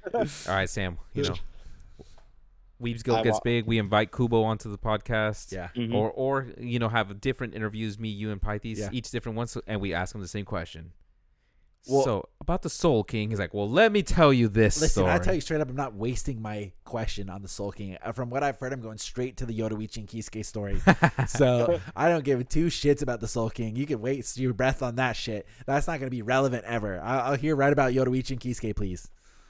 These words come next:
Speaker 3: Okay,
Speaker 2: They're like,
Speaker 3: so Sam, that's
Speaker 2: "It's
Speaker 3: your
Speaker 2: a weird love
Speaker 3: question.
Speaker 2: story."
Speaker 3: Yeah. Jose, what would your question be? You get to ask Kubo one thing.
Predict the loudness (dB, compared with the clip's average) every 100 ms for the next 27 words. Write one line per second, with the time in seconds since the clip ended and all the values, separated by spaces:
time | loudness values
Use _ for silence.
0 | _ -4 -4 2 2 2 0 -2 -2 -2
1 | -2 0 0 4 4 6 6 4 4 4
2 | 4 2 -4 -10 -20 -20 -20 -16 -16 -16
3 | -20 _ 0 0 2 0 0 -2 -2 -2
4 | -2 -4 -6 -2 -4 -2 -4 -4 -2 -2
5 | -2 -2 -2 -4 -2 -2 -4 -6 -6 -6
6 | -4 -8